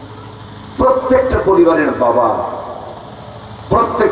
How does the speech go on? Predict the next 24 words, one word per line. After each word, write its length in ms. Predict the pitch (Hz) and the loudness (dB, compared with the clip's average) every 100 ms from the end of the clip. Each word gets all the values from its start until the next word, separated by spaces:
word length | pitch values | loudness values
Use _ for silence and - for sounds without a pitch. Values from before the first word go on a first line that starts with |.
| - | 4
পরিবারের 440 | 170 170 160 143 | 4 6 4 2
মা 400 | 123 135 160 180 | 0 2 4 4
যদি 140 | 160 156 | 2 2
তার 120 | - | 0
সন্তানকে 640 | - 147 147 143 175 170 156 | 0 -2 -2 0 0 2 2
যদি 180 | 143 139 | 4 4
এই 100 | 131 | 6
নসিহাগুলো 720 | 127 - 160 135 127 127 123 | 4 4 2 2 4 4 4
দিত, 360 | 113 110 127 107 - 90 - - - - - - - - - - - - - 101 - - - - - - - - - | 2 2 4 2 -2 -6 -8 -10 -10 -12 -14 -14 -14 -14 -16 -14 -14 -14 -14 -14 -12 -12 -12 -12 -12 -12 -12 -10 0
এই 320 | 302 339 339 | 6 8 8
উপদেশগুলো 640 | 392 - 254 262 262 226 208 | 4 4 4 4 2 0 0
যদি 200 | 208 196 | 2 2
পরিবারে 360 | 165 170 165 156 | 4 6 6 4
দেওয়া 260 | 139 123 | 2 2
হতো, 280 | 123 123 - - - - - - - - - - - - - - - - - - | 2 0 -4 -8 -14 -16 -18 -18 -18 -18 -18 -18 -18 -20 -20 -20 -18 -18 -10 0
আসল 340 | - 170 175 | 4 4 4
শিক্ষা 400 | - - - 170 - | 0 -4 -4 -4 -2
কিন্তু 400 | 147 - 120 101 - - - 117 | -2 0 0 0 -4 -12 -10 -4
স্কুল 360 | - - 165 123 | -2 4 4 6
নয়, 280 | 107 98 - - - - - - - - - - - - - | 2 0 -2 -6 -10 -12 -12 -12 -12 -12 -12 -12 -12 -4 0
আসল 240 | - - | 2 4
শিক্ষা 440 | - - 190 - - | 2 2 0 2 -2
কিন্তু 300 | - - 131 | 0 -2 -2
মাদ্রাসায় 520 | 120 - 117 - 127 | 0 0 0 2 2